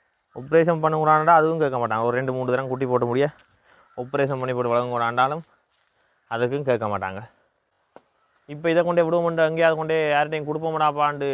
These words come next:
சின்ன பொண்ணுனை கேட்டாலும் அவன் கலாய் கலாய்னு கலாய்ப்பான். இதுக்கு தான் சொன்னான்டா, பெரிய நாய் வாங்கி வளடா, வளர்த்தீன்னா அந்த குட்டியை கூட காசுக்கு விக்கலாம்டா,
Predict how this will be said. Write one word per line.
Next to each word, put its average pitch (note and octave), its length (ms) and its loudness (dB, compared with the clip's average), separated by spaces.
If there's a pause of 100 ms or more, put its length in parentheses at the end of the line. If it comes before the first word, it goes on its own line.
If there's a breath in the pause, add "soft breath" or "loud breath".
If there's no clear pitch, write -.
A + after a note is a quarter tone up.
(100)
சின்ன D3 220 -4
பொண்ணுனை D3 220 -4
கேட்டாலும் C#3+ 260 0
அவன் D3 200 -2
கலாய் C#3 280 6
கலாய்னு C3+ 260 0
கலாய்ப்பான். A2+ 400 -2
இதுக்கு B2+ 220 -14
தான் C3+ 160 -6
சொன்னான்டா, B2 320 -6 (100)
பெரிய B2 240 -4
நாய் A#2+ 140 -2
வாங்கி A#2 220 -4
வளடா, A2 260 2 (680)
வளர்த்தீன்னா C3+ 520 0
அந்த C3+ 200 -2
குட்டியை C3+ 360 -4
கூட D3 80 -2 (100)
காசுக்கு C3+ 400 -6
விக்கலாம்டா, A#2+ 520 2